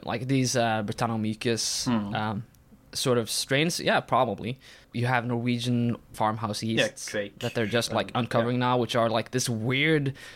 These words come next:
Speaker 1: mix of yeast strains. Some of
Speaker 2: Hmm.
Speaker 1: them they didn't even know existed in Scandinavia.
Speaker 2: No.
Speaker 1: You know, they're kind of exotic ones. And mixed with brewer's yeast and bacteria.
Speaker 2: Hmm.
Speaker 1: And it gives, like, gives off this taste like nothing
Speaker 2: Yeah.
Speaker 1: else.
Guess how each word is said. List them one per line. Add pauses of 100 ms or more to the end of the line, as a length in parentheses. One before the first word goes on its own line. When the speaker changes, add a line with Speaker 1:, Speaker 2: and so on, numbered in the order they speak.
(120)
Speaker 1:
mix (120)
of
yeast
strains. (120)
Some
of
Speaker 2:
Hmm.
Speaker 1:
them (420)
they
didn't
even
know
existed
in
Scandinavia.
Speaker 2:
No. (200)
Speaker 1:
You
know,
they're
kind
of
exotic
ones. (640)
And
mixed
with
brewer's
yeast (360)
and
bacteria.
Speaker 2:
Hmm. (120)
Speaker 1:
And
it
gives,
like,
gives
off
this
taste
like
nothing
Speaker 2:
Yeah.
Speaker 1:
else.